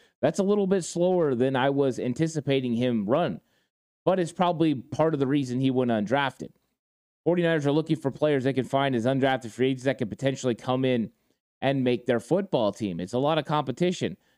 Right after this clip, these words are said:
Now, of course, if they don't, they want guys that they can have on the practice squad and continue to develop.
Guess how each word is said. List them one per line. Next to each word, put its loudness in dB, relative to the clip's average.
Now, 2
of -6
course, 0
if -4
they 2
don't, 0
they 2
want 0
guys 2
that -4
they 0
can -2
have 0
on 0
the 0
practice -4
squad 0
and -2
continue -2
to 0
develop. -2